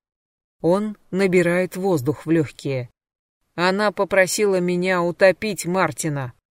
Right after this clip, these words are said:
Какой-то репортер бежит к выходу, один из присяжных разевает рот от изумления. Мое лицо пылает. Температура тела резко повышается.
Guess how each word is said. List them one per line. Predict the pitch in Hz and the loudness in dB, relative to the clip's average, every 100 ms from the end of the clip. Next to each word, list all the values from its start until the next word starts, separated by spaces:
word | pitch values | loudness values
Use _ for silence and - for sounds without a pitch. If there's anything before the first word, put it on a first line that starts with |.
| _ _ _ | _ _ _
Какой-то | - 190 - 254 - 185 | 0 0 2 -2 0 0
репортер | 180 165 165 - - 202 | 0 0 -2 0 -2 -2
бежит | 156 165 156 160 | 2 2 2 0
к | - | -2
выходу, | 160 185 233 214 190 185 _ _ _ - | -2 0 0 0 -2 -2 _ _ _ -2
один | 185 190 247 196 | 0 2 0 0
из | - | -2
присяжных | - 160 - 185 202 185 185 - - - | 0 0 4 4 4 0 -4 -6 -14 -2
разевает | 185 196 165 170 160 190 214 - | 2 2 2 2 4 2 0 -4
рот | 151 147 - | -2 -2 -4
от | 160 170 | -4 -4
изумления. | 156 160 147 139 131 127 120 _ _ _ _ _ _ | -2 -2 -2 -2 -4 -8 -10 _ _ _ _ _ _
Мое | 165 175 170 170 | -2 2 4 2
лицо | 160 156 - 175 | 2 -2 -2 -4
пылает. | - 175 175 160 131 120 - _ _ _ _ - | -2 -4 -2 -2 -4 -6 -12 _ _ _ _ -10
Температура | - 175 170 170 202 190 | -4 0 2 2 0 0
тела | 175 202 208 190 | 0 0 0 0
резко | 160 160 160 208 | 2 0 0 -6
повышается. | - 160 165 - 156 135 123 - 127 | -6 -8 -6 -2 -2 -2 -4 -10 -10